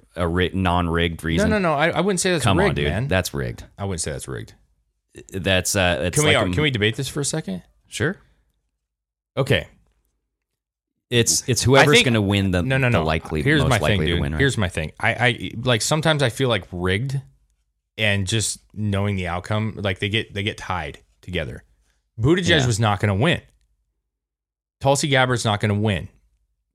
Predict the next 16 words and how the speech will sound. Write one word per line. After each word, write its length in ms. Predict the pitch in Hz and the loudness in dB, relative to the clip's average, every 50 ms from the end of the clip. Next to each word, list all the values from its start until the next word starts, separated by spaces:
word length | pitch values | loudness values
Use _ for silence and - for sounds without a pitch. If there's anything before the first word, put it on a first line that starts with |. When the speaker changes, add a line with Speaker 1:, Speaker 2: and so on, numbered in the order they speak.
| - | -4
Speaker 1:
Buttigieg 460 | - 117 139 175 160 165 175 160 117 90 | 0 2 2 2 2 2 0 0 2 0
might 220 | 98 107 139 180 | 2 2 4 4
have 80 | - 80 | 2 0
won. 260 | 73 69 78 131 - - - _ - | 0 -2 -4 -4 -6 -8 -20 _ -8
Speaker 2:
Mm. 180 | 104 107 101 92 | -6 -4 -2 0
Speaker 1:
You 120 | 98 120 131 | 2 4 4
never 200 | 143 139 123 104 | 4 4 4 2
know, 220 | 104 131 139 85 | 2 2 0 0
dude. 280 | 65 69 73 90 113 113 - _ - - - _ _ - | -2 -2 -4 -4 -4 -6 -12 _ -20 -20 -20 _ _ -12
Speaker 2:
Dude, 300 | 139 139 131 131 - - _ _ | -8 -8 -8 -8 -12 -20 _ _
no, 120 | - 95 78 | -16 -14 -14
man. 160 | 76 78 76 | -12 -10 -6
Speaker 1:
He, 240 | - 139 143 143 135 | -2 0 0 0 0
he 140 | 95 120 143 | 2 4 4
won 340 | 135 139 151 170 170 151 - - - | 4 4 4 2 2 0 -4 -6 -6
Iowa. 540 | 85 98 160 208 226 139 101 - 202 208 | -2 -2 0 0 2 2 2 2 2 0